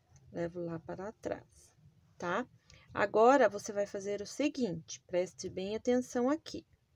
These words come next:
tá? Cuidado pra não escapar. Você vem aqui, ó, neste primeiro ponto, né? Da onde você começou a carreira. Vem bem no meio,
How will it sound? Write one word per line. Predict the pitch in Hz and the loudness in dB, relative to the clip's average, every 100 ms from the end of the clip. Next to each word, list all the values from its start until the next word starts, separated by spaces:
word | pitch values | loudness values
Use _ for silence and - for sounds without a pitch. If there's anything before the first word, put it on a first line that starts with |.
| _ _ | _ _
tá? | 175 196 285 _ _ _ _ - | -6 -6 -6 _ _ _ _ -20
Cuidado | _ 180 175 165 165 - | _ -6 -2 0 0 -4
pra | 196 | -8
não | 180 170 | -6 -8
escapar. | 170 - 180 - 175 165 160 156 175 262 392 _ _ _ _ _ _ _ - - _ _ _ _ _ - _ _ _ - _ _ | -10 -14 -16 -12 -6 -4 -4 -4 -2 -2 -2 _ _ _ _ _ _ _ -18 -18 _ _ _ _ _ -20 _ _ _ -20 _ _
Você | 196 - 185 | -14 -10 -8
vem | 185 180 | -6 -6
aqui, | 185 - 208 254 | -10 -14 0 4
ó, | 269 175 - _ _ - - - - _ | 4 2 -8 _ _ -20 -20 -20 -20 _
neste | 190 185 190 - - - _ _ | -8 -6 -6 -8 -12 -14 _ _
primeiro | 190 185 175 175 - | -8 -4 -2 -4 -6
ponto, | - 190 277 427 320 | 0 4 4 4 2
né? | 220 226 - - - - - - - _ 165 | 4 2 0 -4 -20 -20 -20 -20 -20 _ -6
Da | 175 175 | -2 -2
onde | 170 175 | -2 -4
você | 175 165 170 | -8 -12 -10
começou | 175 175 170 175 | -8 -8 -6 -8
a | 165 | -8
carreira. | - 202 190 165 170 226 359 - _ - - - _ - _ - - - - | -8 -6 0 0 2 0 0 -6 _ -20 -20 -20 _ -20 _ -20 -20 -20 -4
Vem | 180 175 | -4 0
bem | 175 185 254 | 0 4 6
no | 370 | 6
meio, | 302 185 165 160 175 220 | 6 6 4 4 2 6